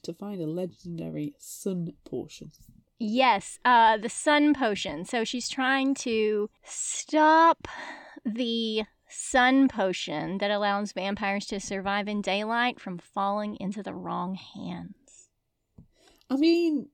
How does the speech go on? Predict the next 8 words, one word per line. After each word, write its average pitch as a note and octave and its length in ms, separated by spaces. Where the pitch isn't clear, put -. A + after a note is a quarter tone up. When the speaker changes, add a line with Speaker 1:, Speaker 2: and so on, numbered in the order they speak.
Speaker 1:
I'm C4 140
looking E4 340
at - 120
images G3+ 480
as F#3+ 180
well, F#3+ 440
and G3 180
it's - 340